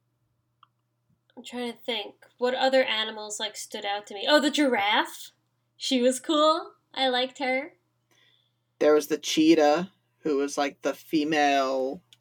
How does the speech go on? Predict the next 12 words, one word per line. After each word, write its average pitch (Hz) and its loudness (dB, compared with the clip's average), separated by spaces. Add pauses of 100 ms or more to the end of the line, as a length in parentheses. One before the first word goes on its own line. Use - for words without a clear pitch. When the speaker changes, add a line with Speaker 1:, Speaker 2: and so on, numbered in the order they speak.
(140)
Speaker 2:
lead 135 0 (1080)
actress 143 2
person 139 0 (220)
who 160 2
was 143 4
in 127 -4
charge. 139 0 (1040)
Speaker 1:
Yeah, 262 6
yeah, 254 4
yeah. 247 0 (1300)
The 233 -10
zebra. 240 -6